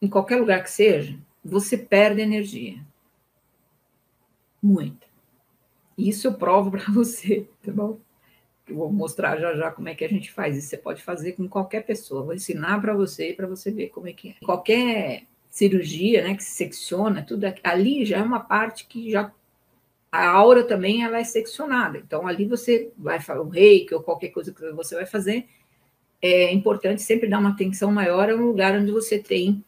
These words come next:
alguma cirurgia, algum corte de cirurgia. Cirurgia plástica feita nas pontas ou vórtices, também sempre vai complicar. Por exemplo, nariz, né? Esse dedo, não é palavrão,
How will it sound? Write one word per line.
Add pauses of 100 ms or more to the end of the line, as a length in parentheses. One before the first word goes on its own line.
(240)
alguma (380)
cirurgia,
algum
corte
de
cirurgia. (140)
Cirurgia
plástica
feita (120)
nas
pontas
ou
vórtices, (540)
também
sempre
vai
complicar.
Por
exemplo,
nariz, (360)
né?
Esse
dedo, (120)
não
é
palavrão,